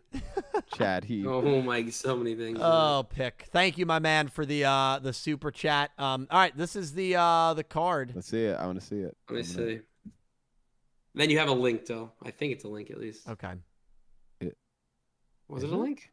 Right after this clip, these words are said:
Speaker 2: No, I don't think so.
Speaker 3: It's not? Oh, okay. Why did I not see it, bro?
Speaker 1: That's
Speaker 3: My
Speaker 1: the wrong
Speaker 3: computer.
Speaker 1: image. Hang on. Misclicked.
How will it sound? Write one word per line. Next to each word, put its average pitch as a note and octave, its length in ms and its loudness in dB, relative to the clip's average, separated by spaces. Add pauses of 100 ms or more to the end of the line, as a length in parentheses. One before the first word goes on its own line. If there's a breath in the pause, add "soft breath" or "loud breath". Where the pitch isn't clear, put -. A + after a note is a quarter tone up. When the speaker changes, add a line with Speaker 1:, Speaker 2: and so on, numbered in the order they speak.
(320)
Speaker 2:
No, E3 280 -2
I A2+ 80 0
don't F#3 160 -6
think - 180 -10
so. - 100 -10
Speaker 3:
It's - 100 -8
not? F#3 300 0 (120)
Oh, C3+ 160 -6
okay. B2+ 200 -10 (1700)
Why C#3 160 -4
did G#3+ 100 -2
I C4 40 -2
not C4 140 -6
see D#3 240 -4
it, A2+ 80 -4
bro? A2+ 120 -2
Speaker 1:
That's A2 80 -4
Speaker 3:
My A#2 120 -2
Speaker 1:
the - 40 -2
wrong A#2 160 -2
Speaker 3:
computer. A#2+ 140 -4
Speaker 1:
image. C3+ 280 -6
Hang G#2+ 240 -6
on. A#2 420 -8 (1200)
Misclicked. A#2 640 -10